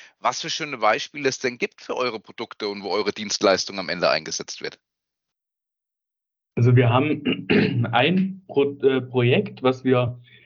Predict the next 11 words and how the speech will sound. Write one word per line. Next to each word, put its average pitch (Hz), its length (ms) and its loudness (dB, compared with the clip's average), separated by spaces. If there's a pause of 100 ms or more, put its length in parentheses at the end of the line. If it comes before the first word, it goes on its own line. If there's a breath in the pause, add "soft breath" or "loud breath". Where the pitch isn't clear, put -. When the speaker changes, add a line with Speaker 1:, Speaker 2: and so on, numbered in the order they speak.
(680 soft breath)
Speaker 2:
das - 200 -2
fußt 190 540 -2
quasi 131 520 2
auf 113 200 -2
meiner 110 600 2 (160)
Promotion. 123 960 0 (520 loud breath)
Da 110 200 2
ging 131 260 0
es 165 440 -6
um 131 720 2 (360)
Schrumpfung. 107 720 0